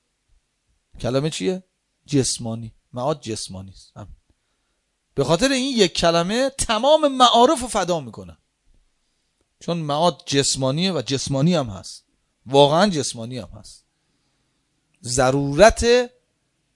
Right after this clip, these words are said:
مذهب تشیع، ضرورت مذهب تشیع، یعنی اگر کسی جسمانی بودن معاد را قبول نکند، شیعه نیست، مسلمان نیست. ضرورته که معاد جسمانیه.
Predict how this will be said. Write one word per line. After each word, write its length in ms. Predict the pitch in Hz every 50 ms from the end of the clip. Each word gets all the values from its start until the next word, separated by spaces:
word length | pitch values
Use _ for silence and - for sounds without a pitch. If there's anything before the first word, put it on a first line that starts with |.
| _ _ _
مذهب 360 | 127 120 123 - 143 156 165 170
تشیع، 640 | - - 120 - - 117 113 120 135 131 113 95 92 _ _ _ _ _ _ -
ضرورت 680 | - 113 113 131 135 127 131 143 151 151 185 214 202 -
مذهب 360 | 160 131 123 - - 110 107
تشیع، 360 | 107 - 107 - - 110 110
یعنی 200 | 110 123 139 165
اگر 220 | 175 160 139 139 127
کسی 420 | - - 170 165 - - 117 - - _ _ _ _ _ _
جسمانی 580 | 123 120 139 135 - - 143 139 139 135 139 135
بودن 360 | 127 131 131 131 165 165 151
معاد 400 | 139 131 123 131 147 151 135 123
را 80 | 127 117
قبول 420 | 120 123 123 120 123 123 123 131
نکند، 360 | 131 120 - 131 139 165 175
شیعه 320 | - - - 131 135 147 160
نیست، 240 | 151 135 107 - 120
مسلمان 480 | 117 - 113 113 117 123 135 135 131
نیست. 320 | 117 101 - - - - _ - - - _ _ _ _ _ _ _ _ _ _ _ _ _ _ -
ضرورته 720 | - - 135 135 135 143 143 143 165 170 151 - 101 104
که 100 | 101 113
معاد 220 | 117 131 147 156 135
جسمانیه. 560 | 135 131 117 - - 107 107 113 107 98 101